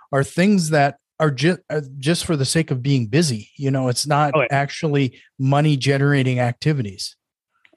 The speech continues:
Speaker 2: Oh, yeah. It's, there's a big difference be-, be-, <clears throat> between being efficient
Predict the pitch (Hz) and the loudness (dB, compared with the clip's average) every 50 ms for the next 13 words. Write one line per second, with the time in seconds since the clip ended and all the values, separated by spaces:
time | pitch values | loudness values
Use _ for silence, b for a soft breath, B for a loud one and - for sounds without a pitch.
0 | _ _ - 185 170 147 131 123 127 131 135 147 156 139 147 147 143 165 165 - | _ _ -2 0 2 2 2 2 2 2 2 0 0 0 0 0 0 2 2 2
1 | 196 170 139 160 165 151 135 156 156 - 156 143 127 120 143 - 139 139 139 135 | 2 2 2 2 2 2 0 0 -2 0 -2 -4 -4 -4 -6 -6 -6 -6 -8 -6
2 | 135 143 135 - _ _ - 180 180 190 170 151 - - 160 143 131 151 160 147 | -8 -12 -12 -14 _ _ 0 2 2 4 2 2 2 2 2 2 4 2 2 2
3 | 117 - - 147 147 - - 202 214 220 - | 0 -2 -4 -4 -4 -2 -2 -2 -2 -4 -6